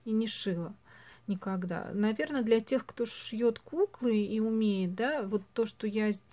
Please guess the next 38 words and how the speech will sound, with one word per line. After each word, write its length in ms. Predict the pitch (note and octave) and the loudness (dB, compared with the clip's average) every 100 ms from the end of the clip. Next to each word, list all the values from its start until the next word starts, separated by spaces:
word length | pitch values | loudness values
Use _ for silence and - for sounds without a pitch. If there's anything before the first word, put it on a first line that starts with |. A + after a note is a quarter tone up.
| - | -8
снимаю, 440 | A3 A3 B3+ A#3 G#3 | -2 0 2 2 2
показываю, 880 | A3 G#3+ E4 F4 C4+ A3 G#3 G3+ G3+ | -2 -2 0 2 2 2 2 2 -2
всё 260 | - C4+ | -2 0
элементарно. 840 | C4 B3 B3 A#3+ - F3 E3+ E3 - | 2 2 2 0 0 0 0 -4 -2
Но 340 | G#3 A3+ F#3 - - - - - - | 2 2 0 -4 -18 -20 -20 -8 -4
я 80 | A3 | 0
хочу 280 | A#3 - | 0 -2
сказать, 380 | A#3+ A#3+ B3 E4 | -2 0 0 -2
что 260 | - - A3 | -6 0 0
для 200 | A3 A3+ | 2 0
меня 300 | A#3+ C4+ F#4 | 2 0 2
это 260 | D4+ - | 0 0
было 220 | G#3 B3 C4 | -2 0 2
не 260 | A#3+ A#3+ | 2 0
элементарно. 760 | A#3 A#3 A#3 - G#3 F3+ F3+ E3+ | 0 -2 -4 -4 0 0 0 -4
Это 180 | F#3 G#3+ | -4 -2
я 100 | G#3+ | -2
вот 140 | G#3+ | -4
сейчас 300 | - - - | -6 -6 -4
вам 140 | A#3 | -4
показываю 640 | A3 G#3 A3 G#3 G#3 G3 F#3+ | -2 -2 0 -2 -2 -6 -6
то, 180 | G#3 G#3 | -4 -4
что, 420 | - G#3+ G3 F#3+ F#3+ - - - | -4 -6 -4 -6 -10 -18 -18 -10
ам, 380 | G#3 F#3+ F#3 F#3 - - | -4 0 0 0 -4 -6
ну, 100 | A3 | -6
как 160 | G3+ G3 | -6 -8
бы 400 | F#3+ G3+ F#3+ F3+ - - | -4 -2 -2 -4 -6 -8
какие-то 400 | G#3+ F#3 G#3+ A3 | -6 -4 -2 0
ошибки 440 | G#3+ - F#4 - G#3+ | 0 0 -2 -2 0
я 160 | A3 | 2
совершила 680 | A#3 G#3 G#3+ G#3 - C4 B3+ | 0 -2 -2 -2 0 2 4
вот 220 | G3+ G3+ | 2 -2
на 160 | G#3 G#3+ | 0 0
этом, 220 | G3 F#3+ | 0 -2
на 120 | F#3+ G#3+ | -2 -2
первом 420 | A3 G3 F#3 F3+ | 0 0 0 0
мишке, 460 | F3+ F3+ - - | 0 0 -4 -12
да. 260 | F#3+ G#3+ | -10 -10